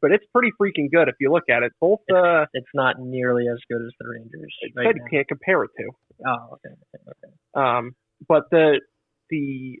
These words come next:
Speaker 1: um, the two goalies the Devils have, Crawford and Blackwood, are two of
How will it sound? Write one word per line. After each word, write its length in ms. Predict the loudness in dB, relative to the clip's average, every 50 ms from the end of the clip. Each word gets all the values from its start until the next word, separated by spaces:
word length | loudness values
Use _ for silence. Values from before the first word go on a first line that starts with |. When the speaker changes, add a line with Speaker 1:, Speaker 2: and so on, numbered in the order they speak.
| -4 -2
Speaker 1:
um, 440 | 0 2 2 0 0 -2 -6 -10 -14 _ _ _ _ _ _ _ _ _ -8
the 60 | -4 -2
two 100 | 2 4
goalies 240 | 6 6 6 6 4
the 60 | 4
Devils 260 | 2 4 4 2 2 2
have, 120 | 2 2
Crawford 500 | 2 2 4 4 4 4 4 2 2 2
and 180 | 2 0 -2 -2
Blackwood, 600 | 0 2 4 4 2 2 0 0 -2 0 -2 -6 _ _ _ _ _ _ 0
are 380 | 2 4 6 6 4 2 2 -2 _ _ -2 2
two 280 | 4 6 6 6 6 6
of 200 | 6 4 4 2